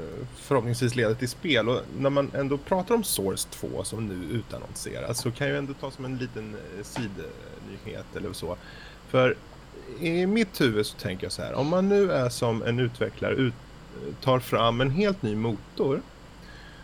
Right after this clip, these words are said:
då tycker man att man kanske skulle applicera något spel på den där motorn.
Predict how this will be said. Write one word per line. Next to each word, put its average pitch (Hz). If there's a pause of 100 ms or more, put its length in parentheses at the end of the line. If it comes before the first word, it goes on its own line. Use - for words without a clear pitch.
då 127
tycker 185
man 180
att 135
man 123
kanske 127
skulle 151
applicera 104
något 143
spel 302 (100)
på 226
den 180
där -
motorn. -